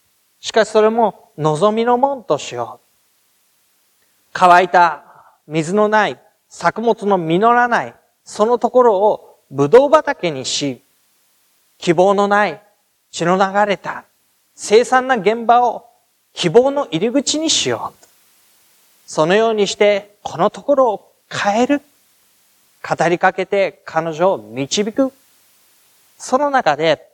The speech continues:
彼女は若かった日のように、彼女がエジプトの国から登ってきた時のように、そのところで彼女は答えることになるだろう。若かった日というのは、イスラエルの歴史の中でかつて、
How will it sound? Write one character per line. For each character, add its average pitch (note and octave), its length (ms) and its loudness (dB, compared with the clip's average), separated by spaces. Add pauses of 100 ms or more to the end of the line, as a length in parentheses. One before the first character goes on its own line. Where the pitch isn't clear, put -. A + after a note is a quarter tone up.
(640)
彼 F#3+ 280 0
女 E3+ 140 2
は F3 200 4
若 F#3+ 320 0
か F3 100 -2
っ - 140 -12
た F3 80 0
日 - 160 -10
の F3 100 0
よ E3 180 2
う E3 40 -2
に、 F#3+ 180 0
彼 C#3 300 -6
女 B2 160 -4
が B2 160 0
エ D#3 80 -2
ジ G3 120 -4
プ - 80 -16
ト A3 120 0
の G#3+ 100 -6
国 G#3+ 240 -2
か F3 120 2
ら D#3+ 80 0
登 G#3 300 -2
っ - 60 -12
て D4 140 -2
き - 60 -16
た A#3 120 2
時 G#3+ 260 -4
の G#3 80 2
よ G3+ 160 4
う G3 40 0
に、 A#3+ 240 -10 (540)
そ - 180 -6
の C#3 120 -2
と C#3+ 100 -4
こ D3 160 2
ろ D3 60 -2
で D#3 140 0
彼 E3+ 260 -6
女 E3 100 -2
は C3 200 2
答 A#3 380 0
え A#3 40 -6
る G3 80 -8
こ F3 120 -4
と A3+ 120 -2
に F3 120 -4
な C3+ 140 0
る A#2 60 -6
だ G#2 100 -4
ろ - 180 -12 (1400)
う。 C3 40 0
若 C#3+ 220 0
か D3 100 0
っ - 140 -8
た C#3 80 -6
日 A3+ 200 -10
と - 220 -4
い D3+ 100 0
う C3+ 60 -8
の B2 120 -14
は、 C#3 260 -2 (420)
イ C#3+ 140 -6
ス F3+ 120 -6
ラ F3 160 4
エ E3 60 0
ル E3 60 -8
の D#3 120 -6
歴 D#3+ 220 0
史 - 140 -8
の G3 100 -4
中 G3+ 260 0
で E3 360 -4
か - 160 -8
つ - 160 -20
て、 - 160 -20